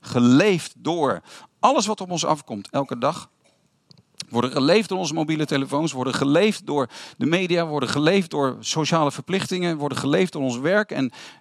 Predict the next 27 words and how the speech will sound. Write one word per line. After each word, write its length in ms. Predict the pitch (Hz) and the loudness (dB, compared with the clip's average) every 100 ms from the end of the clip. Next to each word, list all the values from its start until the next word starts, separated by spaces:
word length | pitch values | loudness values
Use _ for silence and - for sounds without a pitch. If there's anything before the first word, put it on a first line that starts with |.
| _ _ _ _ _ _ | _ _ _ _ _ _
we 80 | - | -6
worden 200 | 143 165 | -2 0
zo 260 | 127 202 311 | 2 2 4
geleefd. 720 | 226 214 220 190 - - - _ _ _ _ _ _ _ _ _ _ _ _ _ _ _ _ _ | 2 2 2 -2 -8 -14 -18 _ _ _ _ _ _ _ _ _ _ _ _ _ _ _ _ _
En 160 | 120 127 | -4 0
daardoor 300 | 170 202 185 | 2 2 0
ben 100 | 185 | -2
je 80 | 170 | -2
zo 160 | 165 | -4
kwetsbaar. 580 | - 170 147 123 117 117 | -2 -2 -2 -2 -2 -2
Maar 140 | 120 | -6
het 80 | 117 | -4
is 60 | - | -2
zo 180 | 160 139 | -2 0
belangrijk 500 | 139 143 135 110 110 | 0 0 -2 -4 -6
dat 140 | 117 | -10
je 80 | 120 | -10
concreet 580 | 117 107 131 135 131 - | -6 -6 0 0 -2 -4
ook 300 | 113 107 - - - - - _ _ _ _ _ _ _ _ | -6 -6 -14 -20 -20 -20 -20 _ _ _ _ _ _ _ _
de 120 | 110 | -2
dingen 240 | 139 156 | 0 0
gaat 260 | 147 151 135 | 0 -2 0
noemen 460 | 143 120 101 101 - _ | 2 2 0 -4 -10 _
die 120 | - | -6
niet 160 | 120 107 | -4 -4
goed 240 | 113 147 | -4 -4
zijn. 500 | - 98 92 92 95 | -2 -2 -4 -8 -12